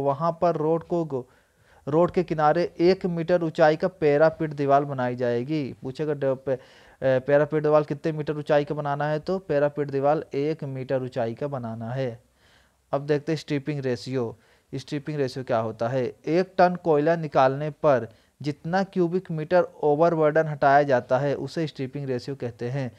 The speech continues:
जैसे, <clears throat> एक टन कोयला निकालना है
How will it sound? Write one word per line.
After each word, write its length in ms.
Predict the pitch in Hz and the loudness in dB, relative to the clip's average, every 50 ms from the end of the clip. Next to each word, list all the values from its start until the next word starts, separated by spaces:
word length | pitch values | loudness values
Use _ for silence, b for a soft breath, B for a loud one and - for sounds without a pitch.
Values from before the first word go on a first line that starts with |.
| b b b b b b - | b b b b b b -10
जैसे, 400 | 135 131 - 151 151 160 - - _ _ _ _ _ _ _ _ _ _ _ _ | -8 -4 0 0 0 0 -2 -6 _ _ _ _ _ _ _ _ _ _ _ _
<clears throat> 20 | 147 139 135 135 127 127 131 - - b b b b b b b - | -14 -12 -12 -10 -12 -12 -14 -16 -20 b b b b b b b -2
एक 200 | 165 175 170 - | -2 -2 0 2
टन 160 | 180 165 160 | 2 2 2
कोयला 300 | 156 - 165 156 151 151 | 2 2 2 2 4 2
निकालना 440 | 147 147 143 156 143 139 143 143 143 | 0 0 0 2 2 2 2 -2 -6
है 260 | 143 151 160 - _ | -8 -8 -10 -14 _